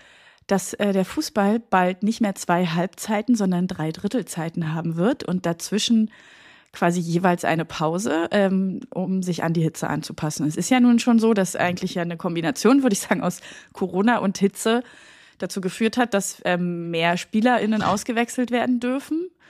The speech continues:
und, ähm, es diese Trinkpausen gibt. Hältst du das für ein realistisches Szenario mit den Dreidrittelzeiten? Ich habe so gedacht, das ist wahrscheinlich, ähm, heiß umstritten, wenn sowas eingeführt wird.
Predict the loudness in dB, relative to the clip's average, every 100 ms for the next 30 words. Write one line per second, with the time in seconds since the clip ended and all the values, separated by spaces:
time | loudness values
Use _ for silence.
0 | -20 -20 _ 0 0 -2 -4 -2 0 -2
1 | -2 -4 -4 -6 -6 0 2 2 0 -6
2 | -4 -4 -6 -4 -2 -2 -2 -14 -20 -20
3 | -2 2 2 0 0 0 0 -6 0 2
4 | 2 0 2 2 0 -4 -6 -4 -4 -4
5 | -6 -4 -4 -4 -2 -2 -2 -4 -4 0
6 | 0 0 -2 -4 -4 -2 -2 -2 -4 -6
7 | 0 4 4 2 -4 -2 0 0 2 2
8 | 0 -2 -8 -18 -18 -18 -20 _ -6 -6
9 | -8 -6 0 2 2 -2 -2 0 0 0
10 | -2 -6 -8 -12 -10 -10 -10 -12 -12 -12
11 | -8 -8 -8